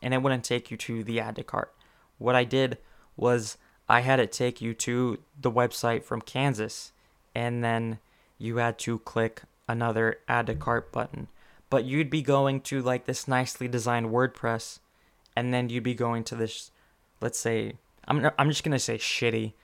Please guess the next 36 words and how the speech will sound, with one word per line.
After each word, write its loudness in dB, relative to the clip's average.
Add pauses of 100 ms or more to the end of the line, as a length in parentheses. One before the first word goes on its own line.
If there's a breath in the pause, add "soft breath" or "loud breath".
(300 soft breath)
um, -4 (640 soft breath)
website 0
that -2 (120)
hadn't 2
been -2
updated -2
in -4
years -4
in -10
Kansas. -6 (380 soft breath)
So 2 (360 soft breath)
that 6
may 2
have 0
been 0
confusing. -6 (1120 soft breath)
Um, 0 (520 loud breath)
but 8
I 12
would 8
say 4
my 8
biggest 4
obstacle 4 (420)
was 2 (180)
that 2
I 2
know 2
nothing 0
about -2
paintball. -2
I'm -2
not -2
in -6
the -6
industry. -4